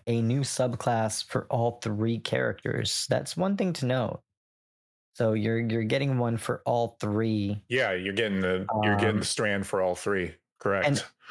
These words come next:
Speaker 1: I don't think they've ever used that type of formula, although I can tell you,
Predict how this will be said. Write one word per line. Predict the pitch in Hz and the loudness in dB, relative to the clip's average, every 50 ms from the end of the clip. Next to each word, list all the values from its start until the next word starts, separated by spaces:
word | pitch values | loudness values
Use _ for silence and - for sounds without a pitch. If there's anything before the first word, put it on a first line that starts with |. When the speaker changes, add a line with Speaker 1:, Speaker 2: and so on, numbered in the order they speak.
| - - | -8 -4
Speaker 1:
I | 143 | -2
don't | 185 220 240 220 - | 0 0 0 0 0
think | 254 247 220 - | -2 -2 0 0
they've | 226 185 156 143 | 0 0 2 2
ever | 151 143 135 147 | 2 2 2 0
used | 139 127 117 117 123 123 120 110 - - - - | 0 0 0 2 2 0 0 -2 -4 -6 -6 -2
that | 120 127 120 113 104 | 0 0 0 -2 -2
type | - - 131 123 | -2 -2 -2 -2
of | 135 117 | -2 -4
formula, | - - - 123 120 120 123 131 135 143 147 151 - - | -6 -4 -2 0 0 0 0 0 0 0 0 -2 -2 -2
although | - 117 117 113 117 117 117 113 110 113 - - | 0 0 2 2 2 2 2 2 0 -2 -4 -4
I | - 117 120 | -2 -2 -2
can | 104 - 131 131 123 | 0 0 0 0 0
tell | 117 - - 127 123 | -2 -2 0 0 0
you, | 117 113 113 117 113 113 113 | 2 2 2 2 0 0 -2